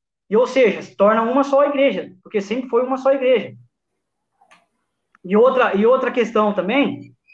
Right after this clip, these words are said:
que eu falei, que eu, que eu citei aqui, ó, outra passagem bíblica,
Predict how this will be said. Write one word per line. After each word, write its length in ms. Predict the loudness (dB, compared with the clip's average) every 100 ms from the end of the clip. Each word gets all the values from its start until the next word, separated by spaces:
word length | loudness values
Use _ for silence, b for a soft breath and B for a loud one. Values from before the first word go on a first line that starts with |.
| b
que 60 | -10
eu 40 |
falei, 300 | -4 0 0
que 100 | 0
eu, 140 | -2 -2
que 220 | -8 -10
eu 120 | -6 -6
citei 260 | -2 -2
aqui, 260 | -2 -2 0
ó, 180 | 0 0
outra 200 | -2 0
passagem 380 | -2 -4 -6 -4
bíblica, 420 | -2 -2 -6